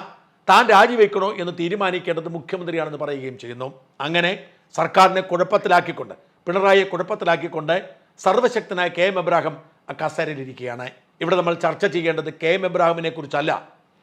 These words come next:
എബ്രാഹിമിനെ പോലെ ശക്തനായ ഒരുത്തിനെ വീഴ്ത്തിയ ജോമോൻ പുത്തമ്പരക്കലിനെ കുറിച്ചാണ്. ജോമോൻ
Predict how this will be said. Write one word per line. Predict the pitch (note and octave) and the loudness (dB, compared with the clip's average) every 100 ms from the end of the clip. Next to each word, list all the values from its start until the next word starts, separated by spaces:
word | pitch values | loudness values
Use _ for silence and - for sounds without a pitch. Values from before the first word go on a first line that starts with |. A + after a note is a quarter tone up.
| _ | _
എബ്രാഹിമിനെ | D#3 G3+ G#3 F#3+ F#3 F3+ D#3+ | 2 6 6 6 -2 -4 0
പോലെ | E3 E3 - - | 0 0 -4 -4
ശക്തനായ | D#3+ - G#3 F#3+ F3+ F3+ | -4 0 2 4 2 2
ഒരുത്തിനെ | E3 E3+ E3+ D#3 | -2 -6 -6 0
വീഴ്ത്തിയ | E3+ E3+ E3+ D3 - _ _ _ C3 | 0 0 -4 -8 -8 _ _ _ -2
ജോമോൻ | E3+ F#3 F3+ E3+ E3+ | 0 0 -4 -8 -12
പുത്തമ്പരക്കലിനെ | E3 D#3 D3+ C#3+ C#3+ C3 | -10 -8 -8 -8 -12 -12
കുറിച്ചാണ്. | A#2+ - A#2+ B2+ - _ _ D#3+ | -12 -10 -10 -10 -16 _ _ 2
ജോമോൻ | F3 G3+ | 2 2